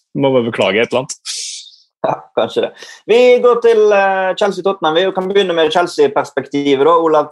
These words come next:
Speaker 2: Chelsea vinner den kampen, eh, to null, helt fortjent. Klart best i det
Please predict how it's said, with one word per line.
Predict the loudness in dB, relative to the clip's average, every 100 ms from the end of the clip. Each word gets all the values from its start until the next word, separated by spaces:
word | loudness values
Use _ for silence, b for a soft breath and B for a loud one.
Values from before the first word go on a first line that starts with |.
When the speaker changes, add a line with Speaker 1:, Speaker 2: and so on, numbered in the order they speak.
| -2
Speaker 2:
Chelsea | -2 -2 -2
vinner | -2 0 2 2 0
den | -2 -2 -2
kampen, | -4 -4 -6 -4 -4 -4
eh, | -2 0 0 -2
to | 0 0
null, | 2 0 0
helt | -2 -2
fortjent. | -2 0 0 -4 _ -10 -6
Klart | 0 0 0
best | -2 -2 -6
i | -2
det | 0